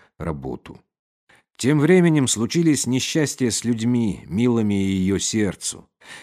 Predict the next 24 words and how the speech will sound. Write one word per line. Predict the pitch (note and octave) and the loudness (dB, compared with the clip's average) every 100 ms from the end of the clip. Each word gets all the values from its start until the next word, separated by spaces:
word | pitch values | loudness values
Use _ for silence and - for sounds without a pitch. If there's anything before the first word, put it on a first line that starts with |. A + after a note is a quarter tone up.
| - | -6
Из | F#2+ G#2+ | -2 2
Веретенников | D3 E3+ G#3 G3 F3 D#3+ | 2 4 2 2 2 2
дошли | C3 C#3+ D#3 | 2 2 2
известия, | D3+ C3 F3+ - - - - | 2 4 2 0 -6 -14 -14
что | - F#2 | -12 -4
деревня | G2 A#2+ D3 C3+ B2 | 0 2 2 0 -2
подверглась | A2 G#2+ B2+ B2+ G#2+ G2 - | -4 -2 0 0 0 -2 -4
военной | D2 G2 A2 G2+ F#2 F#2 | -6 -2 -2 0 -2 -2
экзекуции | E2+ G#2 - F#3+ - E3 C#3+ - - - | -4 -6 -6 -6 -2 -2 -4 -8 -20 -12
за | C#3+ D3+ | -4 -2
неповиновение | E3 D#3 D3 C#3 C3+ C#3+ C#3 B2 | 0 0 0 2 2 0 0 0
закону | G2+ G#2+ B2+ C3 B2 G#2 | -2 -4 -2 -2 0 -2
о | G2+ | -4
продоразверстке. | F#2+ G#2 F#2+ F#2+ F2 E2 D2 - - - _ _ _ _ _ | -4 -4 -2 -4 -2 -4 -6 -12 -18 -20 _ _ _ _ _
Видимо, | - - C3+ C3 B2 | -10 -2 0 0 -2
дом | G#2+ B2+ A#2+ E2+ D2+ | 0 0 0 -4 -2
Брыкиных | A#2 B2 G2+ F#2+ D#2 | -2 -2 -2 -6 -6
сгорел, | D2+ D#2 G#2+ E3 F3 F#2 | -6 -4 -2 -2 -2 -6
и | |
кто-то | F2 - D#3 B2+ | -8 -6 -4 -2
из | G#2+ | -2
Васиной | G2+ A#2 G#2+ G2 F2+ | -2 -2 -4 -4 -6
семьи | - F#2 G2 | -4 -4 -4
погиб. | F#2 D#2 C2 B1+ | -6 -10 -12 -16